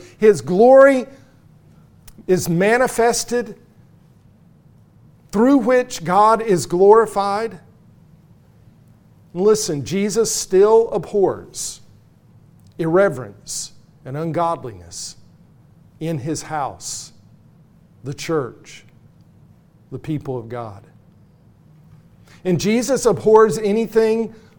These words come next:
but the sole worship of his name and the right and biblical worship of his name in his temple in the new covenant, namely the church,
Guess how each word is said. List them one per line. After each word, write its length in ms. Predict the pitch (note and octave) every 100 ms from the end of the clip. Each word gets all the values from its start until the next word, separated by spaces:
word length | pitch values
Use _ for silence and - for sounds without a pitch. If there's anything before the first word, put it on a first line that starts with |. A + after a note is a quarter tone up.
| C3+
but 180 | F#3
the 100 | D3
sole 440 | F#3 - G#3 A3 A#3
worship 460 | G#3 G#3+ G#3+ G#3+
of 120 | G3+ F3+
his 180 | F3+
name 440 | F3+ F3 D#3 A#2 G2 - -
and 160 | F#3 F#3
the 100 | F3+
right 440 | D#3+ G3+ A#3 A#3+ -
and 200 | G3 D3
biblical 460 | G#3+ A3 - G3
worship 440 | D#3 E3+ E3+ F3 C#3+
of 120 | D3+
his 200 | D3 A#2
name 400 | C#3+ C3+ A#2+ A2+ -
in 200 | G3+ G#3+
his 240 | G#3 G3
temple 400 | - G3 F3 C3+
in 80 | B2+
the 80 | C#3+
new 180 | D3+ D#3
covenant, 460 | E3 D3 B2 A2+ -
namely 400 | D3+ D#3+ D3 B2+
the 140 | C#3
church, 640 | C#3+ D#3+ B2 G#2+ - -